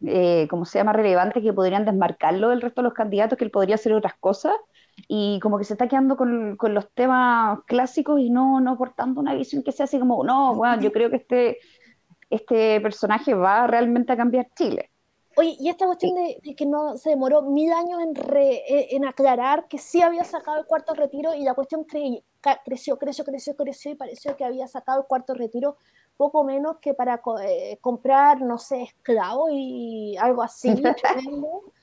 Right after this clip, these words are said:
Speaker 2: Y creció, creció. Lo saqué y punto. Tenía mi derecho.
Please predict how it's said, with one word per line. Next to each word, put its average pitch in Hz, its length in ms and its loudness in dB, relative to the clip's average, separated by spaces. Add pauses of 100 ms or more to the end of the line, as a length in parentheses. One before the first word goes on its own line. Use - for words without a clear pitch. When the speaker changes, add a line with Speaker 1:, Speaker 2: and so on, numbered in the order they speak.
(180)
Speaker 2:
Y 254 80 -10
creció, 294 340 -2
creció. 320 340 -2 (540)
Lo 320 140 -2
saqué 415 300 4 (400)
y 339 80 -4
punto. 320 580 4 (640)
Tenía 370 180 0
mi 480 140 2 (160)
derecho. 494 500 2